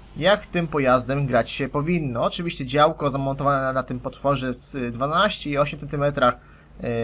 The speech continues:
działeczko, pięćset sześćdziesiąt obrażeń, na penetracji dwieście siedemdziesiąt sześć,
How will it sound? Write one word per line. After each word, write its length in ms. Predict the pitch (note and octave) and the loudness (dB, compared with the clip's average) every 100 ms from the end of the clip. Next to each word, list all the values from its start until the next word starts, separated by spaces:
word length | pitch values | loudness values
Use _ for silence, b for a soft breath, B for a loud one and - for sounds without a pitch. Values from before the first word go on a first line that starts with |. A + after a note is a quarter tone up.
| A#2 A#2 A2+ A2+ A#2 A2+ A2+ | -2 -4 -6 -8 -8 -8 -8
działeczko, 520 | A#2 B2+ F3+ - D#3 | 0 2 2 0 -4
pięćset 320 | C#3+ F3 F3 | -2 -4 -4
sześćdziesiąt 360 | - D#3 D3+ D3 | -6 -4 -4 -2
obrażeń, 440 | C3+ C#3 D#3+ E3 | 2 4 4 0
na 140 | C#3+ C3+ | -4 -4
penetracji 460 | D3 C#3 D#3 D#3 | -2 -2 -2 -6
dwieście 420 | A#2+ A#2 D#3 - E3+ | -10 -6 -6 -6 -10
siedemdziesiąt 520 | C#3+ C#3+ C#3+ C#3 C3 | -8 -6 -6 -8 -6
sześć, 280 | C#3+ C#3 | 0 0